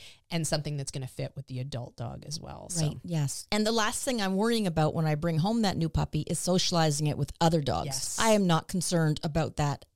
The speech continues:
Speaker 2: at all.
Speaker 1: Yeah.
Speaker 2: I want the dog to be socialized with its environment.
Speaker 1: Yes.
Speaker 2: Yeah, and
Speaker 1: Absolutely.
Speaker 2: do-, other dogs, a non-issue right now.
Speaker 1: Yeah, absolutely. And I, I, I mean, again,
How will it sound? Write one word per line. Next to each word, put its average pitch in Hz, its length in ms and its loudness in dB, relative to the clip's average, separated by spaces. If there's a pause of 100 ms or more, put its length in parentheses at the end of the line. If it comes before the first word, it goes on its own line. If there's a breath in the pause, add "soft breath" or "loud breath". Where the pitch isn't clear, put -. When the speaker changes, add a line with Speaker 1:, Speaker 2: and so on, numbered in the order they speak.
(160)
Speaker 2:
at 170 240 2
all. 139 240 4
Speaker 1:
Yeah. 127 220 -6 (280 soft breath)
Speaker 2:
I 165 120 2
want 180 200 0
the 180 80 -2
dog 160 320 0 (160)
to - 120 -4
be 170 120 -2
socialized 151 680 -2
with 147 120 -4
its - 160 -6
environment. 139 640 0
Speaker 1:
Yes. - 540 -4 (200)
Speaker 2:
Yeah, 170 100 -2
and 156 80 0
Speaker 1:
Absolutely. 147 320 0
Speaker 2:
do-, - 60 4 (200)
other 170 240 2
dogs, 170 520 2 (240)
a 156 80 4
non-issue 151 540 4
right - 220 -6
now. 139 240 -4 (100)
Speaker 1:
Yeah, 135 420 -8
absolutely. 156 640 -2 (260 loud breath)
And 214 360 -2
I, - 160 -8 (100)
I, 233 140 -4
I 214 60 0
mean, 208 200 -2
again, 180 380 -2